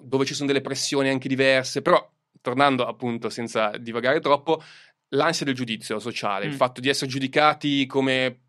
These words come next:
Speaker 1: più brutti, meno simpatici, meno, mm, interessanti, meno bravi in generale, un po' la competizione sociale prende un po' tutte le variabili,
Speaker 2: Ma
Speaker 1: no?
Speaker 2: non è la realtà di tutti quella.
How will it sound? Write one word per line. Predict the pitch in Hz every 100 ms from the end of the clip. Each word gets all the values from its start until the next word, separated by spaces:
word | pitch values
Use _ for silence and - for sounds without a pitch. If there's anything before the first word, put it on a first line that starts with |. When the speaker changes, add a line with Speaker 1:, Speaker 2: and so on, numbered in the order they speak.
| _ _ _
Speaker 1:
più | _ 117
brutti, | 131 147 139 143
meno | 131
simpatici, | 131 135 127 143 139 135 127 135
meno, | 127 131 123 123 127 123 120 120 113
mm, | 113 117 117 - -
interessanti, | 123 131 123 - 165 151 147 139 156 151 151 - - _ _ _
meno | - 156 190 165
bravi | 135 - 165 190 202
in | 185
generale, | 165 170 180 190 185
un | 185 170
po' | 135 160 156 - _
la | 139
competizione | 135 135 135 135 131 135
sociale | 139 131 135 135 139 _ _ _ _
prende | - 127
un | 120
po' | 120
tutte | 127 131 123
le |
variabili, | 113 110 110 101 98 98 98
Speaker 2:
Ma |
Speaker 1:
no? | - 254
Speaker 2:
non |
è | 254
la | 147
realtà | 139 131 127
di | 117
tutti | 123 - -
quella. | 123 117 117